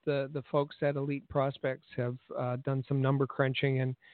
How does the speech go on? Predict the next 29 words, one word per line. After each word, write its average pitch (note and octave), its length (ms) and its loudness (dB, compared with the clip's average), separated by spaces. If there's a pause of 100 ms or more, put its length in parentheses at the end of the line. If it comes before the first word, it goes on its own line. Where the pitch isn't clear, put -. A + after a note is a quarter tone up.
(420)
and, C#3 460 6
uh, C#3 300 6
with D3+ 240 2
respect E3+ 460 -4
to G3+ 60 -6
the A3+ 140 -4
A C#4+ 280 0
H B2 260 -2
L. A#2+ 240 -8 (140)
And, C3 440 -2
um, C3 540 2 (560)
the C3+ 200 4
first A3 300 4
thing D#3+ 180 4
they E3+ 140 4
tell D3 260 0
us D3 120 0 (100)
that D3 200 -4
there C#3 300 2
are C#3 300 -2 (100)
eight D#3+ 220 0
hundred D#3+ 340 -2
and C3+ 220 -2
seventeen C#3+ 640 2
players, C3 480 2 (720)
uh, B2+ 560 -2 (140)
in E3 540 6 (240)
the, C3 480 2 (220)
um, B2+ 480 -2